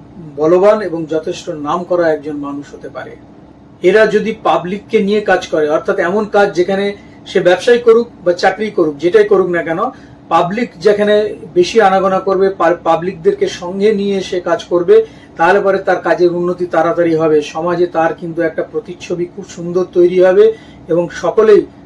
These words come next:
তাকে মান সম্মান প্রদান করবে, সেই জায়গাটা এদের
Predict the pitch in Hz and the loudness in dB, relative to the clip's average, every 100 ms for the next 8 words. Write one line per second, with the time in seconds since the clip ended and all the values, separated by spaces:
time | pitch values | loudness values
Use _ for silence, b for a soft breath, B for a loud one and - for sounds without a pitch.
0 | - 156 170 160 156 175 175 - 165 165 | -8 -4 -4 -2 0 0 -2 -6 -6 -2
1 | 180 196 226 - - - - 160 156 156 | -2 -4 -8 -18 -20 -20 -10 -4 0 -2
2 | 147 151 143 135 135 B B - 202 175 | -2 -4 -4 -8 -12 B B -2 0 2
3 | 165 165 175 175 | 4 4 4 2